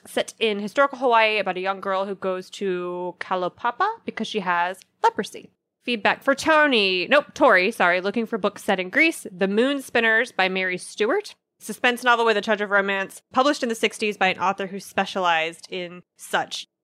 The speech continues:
A young woman books a holiday in an off-the-map village in Crete,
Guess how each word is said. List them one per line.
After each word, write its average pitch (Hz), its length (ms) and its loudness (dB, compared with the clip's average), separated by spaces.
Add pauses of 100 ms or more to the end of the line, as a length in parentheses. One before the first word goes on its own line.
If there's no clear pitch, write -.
A 214 40 0
young 294 240 6
woman 226 200 4
books 220 200 2
a 302 60 4
holiday 196 540 4
in 196 120 -2
an 185 80 -8
off-the-map 226 560 2
village 202 280 0
in 185 120 -8
Crete, 320 340 0